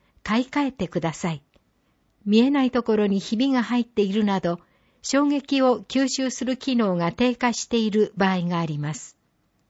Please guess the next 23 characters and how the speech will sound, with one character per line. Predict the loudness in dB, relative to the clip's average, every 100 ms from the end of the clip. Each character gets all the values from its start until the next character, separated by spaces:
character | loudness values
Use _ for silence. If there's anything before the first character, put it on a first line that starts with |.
| _ _ _ _ _ _ _ _ _ _ _ _ _
グ | 0 2
ラ | 2
フ、 | -2 -4 -6 -6 _ _ _ _ _
説 | -6 -6 -4 -4
明。 | -2 -6 -12 _ _ _ _ _ _ _ _ _ _ _ _ -2
二 | 0
千 | 2 0 2
十 | 2 2
七 | 2 2 2
年 | 2 0 -4
自 | -2 -2
転 | 0 -2
車 | -2
死 | -2 -4
亡 | -2 -2 0
事 | -2 -4
故 | 0 0 0
人 | 0 2
身 | 0 0 0
損 | 0 2 0
傷 | 0 0 0
部 | 2 0
位。 | 0 -6